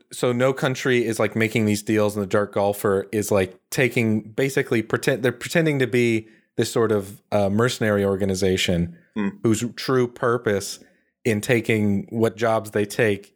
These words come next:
Speaker 1: and the collateral damage that it causes is to allow No Country to find the bioweapon caches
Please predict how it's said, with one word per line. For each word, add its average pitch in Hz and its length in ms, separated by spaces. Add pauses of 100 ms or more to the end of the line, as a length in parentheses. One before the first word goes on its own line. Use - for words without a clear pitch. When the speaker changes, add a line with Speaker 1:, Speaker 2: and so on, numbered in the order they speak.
Speaker 1:
and 104 300
the 95 240
collateral 110 560
damage 101 420
that 98 140
it 95 100
causes 90 500 (400)
is 113 220
to 110 180
allow 107 600
No 107 220
Country 104 500
to 98 140
find 104 680
the 98 80
bioweapon 87 680
caches 85 640